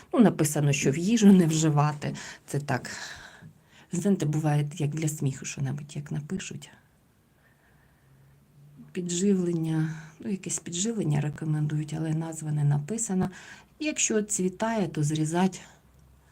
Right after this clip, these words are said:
цвітоноси. Ну, це тут так вкратці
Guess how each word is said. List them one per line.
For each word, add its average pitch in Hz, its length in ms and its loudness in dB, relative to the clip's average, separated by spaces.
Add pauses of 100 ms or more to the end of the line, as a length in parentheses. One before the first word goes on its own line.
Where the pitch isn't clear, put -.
(300)
цвітоноси. 160 1000 -2 (420)
Ну, 302 100 -4
це 247 180 -2
тут 202 240 -4
так 151 200 -2
вкратці 254 600 -2